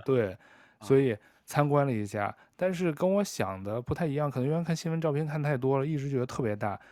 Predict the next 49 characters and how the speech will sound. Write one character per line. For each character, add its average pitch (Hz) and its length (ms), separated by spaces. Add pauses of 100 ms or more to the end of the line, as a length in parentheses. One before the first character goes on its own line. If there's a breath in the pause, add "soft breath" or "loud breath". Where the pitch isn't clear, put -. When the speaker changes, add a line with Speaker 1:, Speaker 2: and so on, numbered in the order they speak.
(140 loud breath)
Speaker 1:
但 156 140
他 160 80
那 175 100
些 170 100
厅 165 280
毕 170 160
竟 139 160
是 117 260 (800)
四 - 200
几 131 100
年、 117 180
五 120 100
几 147 120
年 104 200
建 110 180
的 98 80
楼， 95 200
其 131 160
实 147 120 (300 loud breath)
现 170 140
在 147 100
看 143 160
它 139 120
内 147 260
饰 127 300
啊、 110 200
装 147 320
修 143 280
什 117 120
么 101 60
的 110 80
都 131 140
是 127 60
很 101 440
老 95 260
的， - 100 (680 soft breath)
Speaker 2:
啊。 101 100
Speaker 1:
就 139 100
是 127 120
已 113 80
经 120 480
有 113 260
点 117 200
过 139 240
时 - 260
了， 113 200
我 101 140
觉 98 240
得。 - 140